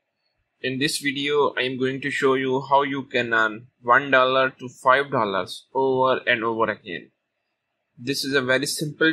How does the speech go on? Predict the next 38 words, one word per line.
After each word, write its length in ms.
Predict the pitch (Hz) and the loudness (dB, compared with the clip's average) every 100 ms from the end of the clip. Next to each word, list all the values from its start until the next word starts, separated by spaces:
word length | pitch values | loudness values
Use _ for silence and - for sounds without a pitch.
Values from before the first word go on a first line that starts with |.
| 160 | 0
to 80 | 151 | -4
use 320 | 147 151 143 | -4 -4 0
website, 580 | 143 - 147 143 143 - _ _ _ _ _ - | 0 0 0 2 0 -4 _ _ _ _ _ -4
and 440 | 123 120 120 117 - | 0 4 2 0 -4
even 320 | 131 143 143 | -6 -4 -2
a 80 | 139 | -4
complete 640 | - 143 131 131 147 143 127 | -4 -4 -4 -4 -4 -4 -4
beginner 340 | 127 156 156 | -2 -2 -4
can 220 | 165 131 123 | -2 -4 -2
use 280 | 131 139 | -4 -6
this 220 | 135 131 131 | -10 -6 -6
website 440 | 127 - 131 - | -4 -2 -2 -2
to 120 | 127 | -2
earn 160 | 117 127 | -2 -2
such 260 | 123 117 - | -4 -4 0
type 240 | 113 113 | -2 -2
of 100 | 110 117 | -6 -8
income. 460 | 104 - 78 82 _ _ _ _ _ | -20 -18 -18 -18 _ _ _ _ _
Your 200 | 143 151 | -2 0
income 400 | 139 139 165 160 | 0 -4 -4 -4
depends 480 | 151 - 151 156 151 | -4 -2 -2 -2 -8
upon 340 | 135 135 139 | 0 2 2
your 580 | 135 139 135 135 127 123 _ _ _ _ _ _ _ _ _ | -2 -2 0 0 0 -4 _ _ _ _ _ _ _ _ _
effort 560 | 135 160 - 147 143 127 - | 2 2 2 2 4 2 -2
and 140 | 139 | 0
your 140 | 135 131 | 0 -2
hard 380 | - 139 151 151 | 0 4 4 4
work 300 | 117 113 - _ _ - | 2 0 -4 _ _ -12
and 140 | 120 | -10
how 220 | 123 147 151 | -2 0 2
much 260 | 147 151 | 0 0
you 80 | 139 | -2
are 60 | 131 | -2
putting 400 | 139 131 147 135 | -6 -6 -6 -4
in, 100 | 127 | -4
in 200 | 123 113 | -4 0
that 260 | 110 110 | 0 0
website. 500 | 110 104 - 73 71 | -4 -4 -8 -10 -10